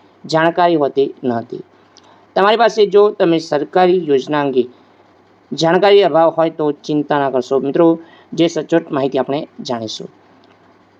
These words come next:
મિત્રો, સરકારે ફોન સહાય યોજના, તો આજે આપના માટે, જે ખેડૂતો માટે અમલી મૂકવામાં આવી છે, ખેડૂતો માટે સ્માર્ટફોન ખરીદવા માટે સરકાર અંગે વિગતે જણાવીશું. મિત્રો,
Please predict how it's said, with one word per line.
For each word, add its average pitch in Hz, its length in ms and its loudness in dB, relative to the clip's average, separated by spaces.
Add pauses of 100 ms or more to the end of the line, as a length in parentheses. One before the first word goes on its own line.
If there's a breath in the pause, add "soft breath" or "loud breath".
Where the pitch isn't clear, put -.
મિત્રો, 143 240 2
સરકારે 196 500 2
ફોન 185 380 0
સહાય 156 380 -4
યોજના, 127 440 0 (640)
તો 196 80 2
આજે 196 580 4 (380)
આપના 175 300 0
માટે, 175 220 0
જે 170 120 -2
ખેડૂતો 156 420 0
માટે 143 360 0 (400 soft breath)
અમલી 180 440 2 (160)
મૂકવામાં 143 380 -2
આવી 170 180 2
છે, 165 160 -6
ખેડૂતો 139 280 0
માટે 143 200 -2
સ્માર્ટફોન 143 500 -4
ખરીદવા 139 280 2
માટે 127 280 0 (400 soft breath)
સરકાર 185 440 0
અંગે 185 240 4
વિગતે 151 600 -6
જણાવીશું. 120 320 -4
મિત્રો, 185 180 2